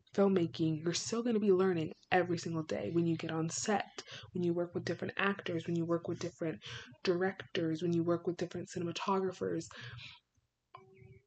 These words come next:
Your mind is gonna be changing and evolving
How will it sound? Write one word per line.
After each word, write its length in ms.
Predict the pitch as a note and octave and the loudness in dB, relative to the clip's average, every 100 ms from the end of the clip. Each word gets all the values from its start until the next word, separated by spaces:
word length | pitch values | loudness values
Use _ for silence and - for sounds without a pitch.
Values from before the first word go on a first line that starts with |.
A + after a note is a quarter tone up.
| - | -2
Your 800 | G3+ F#3+ G3 G#3 G#3 G#3 G#3 - | 2 10 10 10 4 2 0 -2
mind 580 | F#3 F#3 F3+ G#3+ A3 G#3+ | -2 0 0 2 2 2
is 120 | G#3 | 0
gonna 180 | G3 F3+ | 0 0
be 340 | F#3+ E3+ E3 - | -2 -6 -6 -2
changing 640 | - - G3 F#3+ E3+ E3 | -2 0 4 4 4 0
and 100 | D#3 | 0
evolving 640 | D#3+ E3+ F3 F3+ E3 E3 | 0 2 2 0 -2 -6